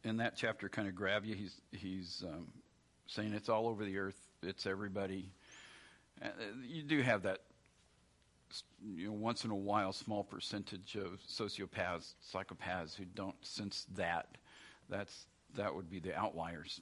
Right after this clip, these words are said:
But the typical person is going to have some sense of, uh, fairness, and, and so the law of nature is dealing with the right and wrong. So anything stand out there to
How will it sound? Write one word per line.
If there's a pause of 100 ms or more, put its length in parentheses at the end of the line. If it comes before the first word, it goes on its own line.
But
the
typical (140)
person
is
going
to
have
some
sense
of, (880)
uh,
fairness,
and, (280)
and
so
the
law
of
nature
is
dealing
with
the
right
and
wrong. (1120)
So (380)
anything
stand
out
there (420)
to